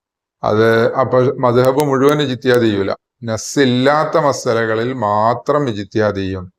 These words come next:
ഇവരാരെ പോലെ? ഈ ഇമാമിങ്ങളുടെ പേരൊക്കെ ഒന്ന് മനസ്സിലാക്കി വെക്കണം. അത് കൽ ഖസ്സാഫ്, വ അബി ജാഫർ അത്തൊഹാവി, വ അബിൽ ഹസൻ അൽ കർഹി, വ ഷംസിൽ അയിമ്മ അൽ ഹൽവാനി,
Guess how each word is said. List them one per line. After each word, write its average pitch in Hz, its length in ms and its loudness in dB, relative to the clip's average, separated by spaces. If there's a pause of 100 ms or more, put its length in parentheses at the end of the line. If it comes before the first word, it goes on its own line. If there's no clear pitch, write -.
(400)
ഇവരാരെ 123 540 2
പോലെ? 120 420 2
ഈ 110 200 -2
ഇമാമിങ്ങളുടെ 127 560 0
പേരൊക്കെ 123 400 0
ഒന്ന് 127 120 -2
മനസ്സിലാക്കി 123 480 -2
വെക്കണം. 98 400 -4
അത് 110 260 -2
കൽ 117 180 2 (120)
ഖസ്സാഫ്, 120 640 0 (560)
വ 110 60 0
അബി 123 320 0
ജാഫർ 131 580 2
അത്തൊഹാവി, 110 1080 -2 (500)
വ - 20 -4
അബിൽ 113 360 2
ഹസൻ 143 420 -2
അൽ 120 300 0
കർഹി, 117 680 0 (460)
വ 117 100 0
ഷംസിൽ 127 640 0
അയിമ്മ 147 380 0
അൽ 127 400 2 (120)
ഹൽവാനി, 117 1040 -2